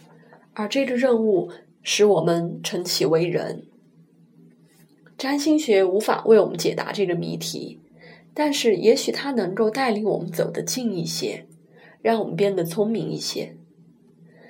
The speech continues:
在占星学里，我们拥有更加广阔的生命。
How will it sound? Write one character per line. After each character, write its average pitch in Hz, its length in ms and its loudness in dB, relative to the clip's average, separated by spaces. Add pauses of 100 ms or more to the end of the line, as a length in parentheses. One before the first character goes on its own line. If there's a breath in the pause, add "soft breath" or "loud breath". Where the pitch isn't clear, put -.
(220 loud breath)
在 220 160 2
占 240 220 2
星 254 200 -2
学 190 220 2
里， 185 260 0 (260 loud breath)
我 202 120 2
们 233 140 0
拥 277 220 2
有 202 260 6 (100)
更 233 160 2
加 226 160 -2
广 - 240 0
阔 202 200 2
的 170 80 0
生 190 240 -2
命。 180 400 -4